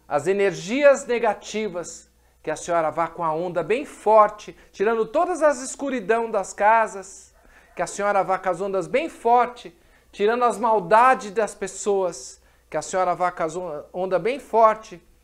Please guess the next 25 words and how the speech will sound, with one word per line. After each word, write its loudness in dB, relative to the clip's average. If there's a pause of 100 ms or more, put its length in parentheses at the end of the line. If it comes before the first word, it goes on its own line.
(580)
tirando 2
essa 4
energia 0 (260)
de -16
qualquer 0
doença -6
que -18
tenta -12
entrar -4
na -6
nossa -10
casa, -2
que -20
a -20
senhora 4
vá 0
com -10
o -10
vento -4
bem 0
forte, 0 (640)
tirando -2
a -2
energia 0
dos, -10